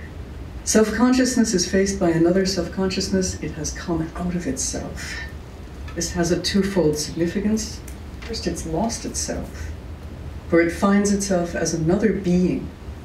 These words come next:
And second, in so doing, it has superseded the other. <clears throat> For it does not see the other as an essential being, but in the other sees its own self." Still not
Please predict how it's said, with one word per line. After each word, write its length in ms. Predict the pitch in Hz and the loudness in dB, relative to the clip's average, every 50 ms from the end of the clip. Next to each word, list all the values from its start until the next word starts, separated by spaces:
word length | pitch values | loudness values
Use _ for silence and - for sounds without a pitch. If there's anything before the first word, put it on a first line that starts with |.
| - - - - - - - - - - - - | -12 -12 -12 -12 -12 -12 -12 -12 -12 -12 -10 -10
And 120 | - 165 - | -6 -6 -4
second, 380 | - 214 202 202 202 190 175 | -2 0 0 2 2 4 4
in 100 | 165 170 | 4 4
so 200 | 170 - 196 180 | 4 4 2 2
doing, 480 | 175 165 190 190 190 190 185 185 185 - - - - - | 2 4 4 4 4 4 4 2 2 -2 -4 -6 -6 -4
it 80 | 175 160 | -2 0
has 220 | 180 180 180 - | 0 0 0 0
superseded 640 | - - - - - - - - 160 139 - 143 131 | -2 -4 -4 -6 -4 -4 -4 -4 -4 -6 -6 -6 -8
the 180 | - 139 135 135 | -6 -6 -6 -6
other. 180 | 127 - - - - - - - - - | -8 -8 -8 -10 -10 -10 -10 -10 -8 -6
<clears throat> 240 | - - - - - - - - - - - - - - - - - - - - | -4 -4 -4 -4 -6 -8 -12 -12 -12 -12 -12 -12 -10 -10 -10 -10 -10 -12 -10 -2
For 100 | - 175 | 2 2
it 100 | 180 180 | 2 4
does 260 | 190 196 196 196 196 196 | 4 4 4 4 4 2
not 240 | 190 196 202 196 | 2 0 0 -2
see 300 | - - - - - 226 | -2 -2 -4 -2 0 0
the 180 | 214 214 208 196 | 2 2 4 2
other 200 | 185 185 185 180 | 4 4 4 4
as 160 | 175 165 165 | 4 2 2
an 60 | 165 | 0
essential 420 | 151 147 - 160 147 - - 151 147 | -2 -2 -4 -6 -6 -6 -6 -6 -4
being, 400 | 147 147 143 143 143 147 147 - - - | -2 -2 -2 0 -2 -4 -6 -8 -8 -4
but 140 | 151 147 135 - - | -4 -4 -4 -4 0
in 240 | - 220 240 233 220 | 2 4 4 4 4
the 80 | 190 | 4
other 200 | 175 175 175 165 | 2 2 0 -2
sees 300 | - - - 196 185 180 180 | -2 -4 -4 -4 -6 -6 -8
its 160 | - - 165 | -10 -10 -10
own 180 | 156 160 151 147 | -8 -8 -8 -8
self." 580 | 147 - - - 139 135 - - - - - - - - - - - - - - - - - - - - - - - - - - - - - - - - - - - - - - | -8 -8 -8 -6 -6 -8 -8 -10 -12 -12 -12 -12 -12 -14 -14 -14 -12 -12 -12 -12 -12 -12 -12 -12 -12 -12 -14 -12 -12 -10 -10 -10 -12 -12 -12 -12 -12 -12 -12 -12 -12 -12 -12 -10
Still 640 | - - - - - - 254 262 269 269 269 269 269 - - - - - - - - - - | -6 -6 -6 -4 0 4 6 6 6 6 4 2 0 -2 -6 -10 -12 -12 -12 -12 -12 -12 -8
not 340 | - 175 175 185 196 196 196 | -2 2 2 2 2 2 -2